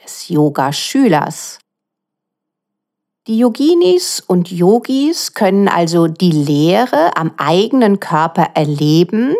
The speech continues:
und das wiederum wirkt sich auf den Geist aus. Wohl auch deshalb erfreut sich der Yoga heutzutage von großer Beliebtheit.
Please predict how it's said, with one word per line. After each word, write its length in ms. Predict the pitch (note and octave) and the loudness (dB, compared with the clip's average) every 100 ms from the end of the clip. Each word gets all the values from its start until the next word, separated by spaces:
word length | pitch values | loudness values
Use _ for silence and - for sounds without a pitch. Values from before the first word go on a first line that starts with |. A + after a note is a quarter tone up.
| - | -4
und 320 | D#3 C#3+ - | -6 -6 -4
das 400 | D3 G#3+ - - | -2 -2 -6 -6
wiederum 440 | C#4 C4+ D4 D#4 G4+ D4 | -4 -2 -2 0 -2 0
wirkt 300 | F#3 F3+ - | -2 -2 -4
sich 180 | A3 - | -6 -4
auf 100 | - | -2
den 140 | C#4 | -2
Geist 440 | C3+ B2+ C3+ - | 0 -4 -6 -8
aus. 540 | - - - - - _ _ _ _ | -8 -6 -8 -10 -12 _ _ _ _
Wohl 540 | F3 E3+ E3+ E3 F3+ F3+ _ _ _ _ _ - | 0 2 4 2 0 -4 _ _ _ _ _ -8
auch 100 | - | -6
deshalb 560 | - E3+ - C#3+ - - _ _ _ _ _ | -4 -4 -4 -8 -8 -12 _ _ _ _ _
erfreut 540 | F#3 - E3 E3 D#3+ | -8 -4 -2 -2 -2
sich 260 | - D3+ - | -6 -6 -2
der 100 | E3 | -2
Yoga 580 | D#3 D#3+ D3+ D3 D3 D3+ _ | 2 0 0 -2 -4 -6 _
heutzutage 960 | D#3+ D3+ - D#3 - D3+ D#3 E3 E3 - _ _ _ _ | -4 -2 -6 -6 -6 -6 -4 -4 -4 -8 _ _ _ _
von 180 | E3+ D#3+ | -8 -6
großer 800 | D#3 E3 F#3 A#3 A#3+ A#3+ - G3+ | -6 -2 2 4 4 2 0 -2
Beliebtheit. 880 | F#3 E3 - - - - - - | -2 -4 -6 -12 -14 -14 -16 -20